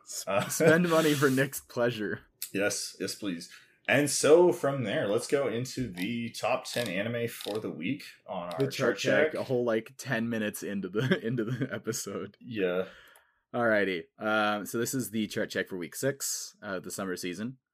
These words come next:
Speaker 1: In first place, we have, uh, Lycoris Recoil. In second place, we have Call of the Night. In third place, we have Classroom of the Elite Season two.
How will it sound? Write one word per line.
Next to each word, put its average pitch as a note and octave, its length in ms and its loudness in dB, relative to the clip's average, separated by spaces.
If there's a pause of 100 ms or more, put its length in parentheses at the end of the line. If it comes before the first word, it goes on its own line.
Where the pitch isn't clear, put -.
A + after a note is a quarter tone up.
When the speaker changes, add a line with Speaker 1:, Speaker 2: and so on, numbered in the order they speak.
(400)
Speaker 1:
In G#2 240 -2
first D3 280 0
place, C#3+ 320 0
we A2+ 120 0
have, F#2+ 520 0 (140)
uh, E2 540 -6 (340)
Lycoris A2+ 420 0
Recoil. C3+ 520 -2 (1300)
In F2 420 -6
second G#2 320 -8
place, - 640 -6
we F#2+ 140 -10
have F#2 320 -4
Call C#3+ 380 0
of C3+ 120 -4
the C3+ 80 -2
Night. C3+ 460 -4 (1080)
In G#2+ 180 -4
third B2 260 0
place, A#2 400 -2
we G2 200 -6
have F#2+ 340 -4
Classroom C#3+ 480 0
of B2 140 -2
the B2+ 100 2
Elite B2 340 0
Season G2 320 -6
two. D3 380 -4